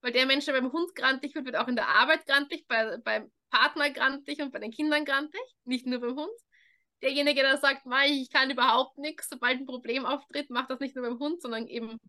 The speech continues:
genauso in der Arbeit, beim Kind und beim Partner. Und Hunde spiegeln das einfach extrem gut. Und ich glaub, was halt wichtig ist, ist, dass wir einfach sagen, "Okay, wi-, wir, wir sind nicht auf den Hund böse, dass der Hund uns das spiegelt, sondern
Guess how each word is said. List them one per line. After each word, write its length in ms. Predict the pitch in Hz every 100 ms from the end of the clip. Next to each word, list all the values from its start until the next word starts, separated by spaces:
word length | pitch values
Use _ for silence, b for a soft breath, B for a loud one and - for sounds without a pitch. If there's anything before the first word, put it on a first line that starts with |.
| _ _ _
genauso 280 | 226 226 240
in 80 | 233
der 100 | 180
Arbeit, 240 | 233 269
beim 120 | 233
Kind 200 | 240 269 247
und 60 |
beim 120 | 214
Partner. 340 | 233 208 262 370 b b b b b b b b b _ _ _
Und 160 | 262
Hunde 240 | 269 302 294
spiegeln 380 | - 294 294
das 120 | 294 269
einfach 280 | 214 233
extrem 480 | 240 247 - 214 226
gut. 320 | 226 247 247 _ _ _ _ _ _ _ _ _ _ _
Und 140 | 254 247
ich 100 | 247
glaub, 200 | 240 240 _ _ -
was 140 | 247
halt 140 | 262
wichtig 320 | 240 285 277 247
ist, 140 | 269
ist, 120 | 262
dass 120 | 240 233
wir 180 | 254 214
einfach 260 | 240 254
sagen, 300 | - 226 233
"Okay, 520 | 220 - 269 269 - _
wi-, 260 | 233 240 233
wir, 300 | 247 233 - _
wir 120 | 240
sind 180 | 294 302
nicht 120 | 349
auf 60 | -
den 140 | 247
Hund 260 | 330 554 -
böse, 280 | 240 269
dass 100 | 285
der 100 | 269
Hund 140 | 240 311
uns 100 | 285
das 120 | 220
spiegelt, 440 | - 285 294 294 285
sondern 260 | 233 233